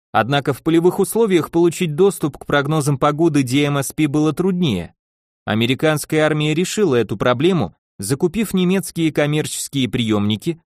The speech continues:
при помощи которых можно было напрямую получать данные от гражданских метеоспутников,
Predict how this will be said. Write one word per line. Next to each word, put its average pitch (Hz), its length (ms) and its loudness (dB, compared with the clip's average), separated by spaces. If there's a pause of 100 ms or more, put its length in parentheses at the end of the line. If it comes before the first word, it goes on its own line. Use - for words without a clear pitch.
(100)
при 143 140 0
помощи 226 380 -2
которых 196 440 0
можно 175 320 0
было 175 240 2
напрямую 185 600 0
получать 127 520 -2
данные 180 440 0 (140)
от 131 180 0
гражданских 151 760 -2
метеоспутников, 143 1000 -2